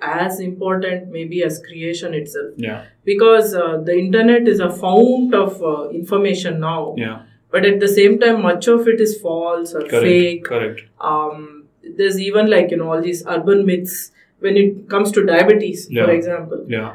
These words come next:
Speaker 1: We get all these WhatsApp forwards
Speaker 2: Yeah,
Speaker 1: of
Speaker 2: yeah,
Speaker 1: some,
Speaker 2: yeah.
Speaker 1: uh, berry or
Speaker 2: Yeah.
Speaker 1: root making a
Speaker 2: Right,
Speaker 1: difference.
Speaker 2: right.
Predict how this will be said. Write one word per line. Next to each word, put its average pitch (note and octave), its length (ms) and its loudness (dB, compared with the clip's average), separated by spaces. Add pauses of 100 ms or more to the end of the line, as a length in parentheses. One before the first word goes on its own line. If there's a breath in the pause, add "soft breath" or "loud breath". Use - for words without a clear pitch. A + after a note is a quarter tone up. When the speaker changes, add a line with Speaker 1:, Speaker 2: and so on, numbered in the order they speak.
Speaker 1:
We G#3 140 -2
get G#3+ 180 8
all F#3 140 4
these G3 240 -2
WhatsApp F#3 500 0
forwards F3+ 420 0
Speaker 2:
Yeah, - 120 2
Speaker 1:
of G#2+ 60 -2
Speaker 2:
yeah, G#2+ 60 -2
Speaker 1:
some, F3+ 380 2
Speaker 2:
yeah. E3 80 -4
Speaker 1:
uh, D#3+ 80 -2
berry F3 720 4
or E3 140 2
Speaker 2:
Yeah. - 80 -2
Speaker 1:
root G3+ 280 6
making E3+ 360 -2
a - 20 -6
Speaker 2:
Right, E3 100 -2
Speaker 1:
difference. D#3+ 600 -2
Speaker 2:
right. G#2 200 -2